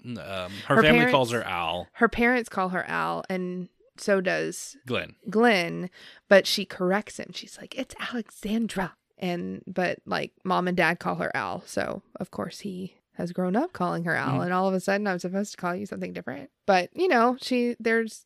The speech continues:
Speaker 2: guys, and she's trying to hang out with them, and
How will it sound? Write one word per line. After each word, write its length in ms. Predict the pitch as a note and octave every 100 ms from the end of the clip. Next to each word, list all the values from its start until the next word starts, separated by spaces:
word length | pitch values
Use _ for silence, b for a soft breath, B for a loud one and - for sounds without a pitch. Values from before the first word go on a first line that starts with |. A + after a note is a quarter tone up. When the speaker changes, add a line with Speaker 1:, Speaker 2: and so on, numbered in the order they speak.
| G3
Speaker 2:
guys, 540 | G3 F#3 F#3+ G3+ F#3+
and 140 | F3+ F3
she's 180 | - -
trying 220 | F#3+ F#3+
to 60 | F3
hang 220 | F#3 F3
out 160 | E3
with 120 | F3+ E3+
them, 580 | F#3 E3+ E3+ F3 F3
and 220 | D#3+ D3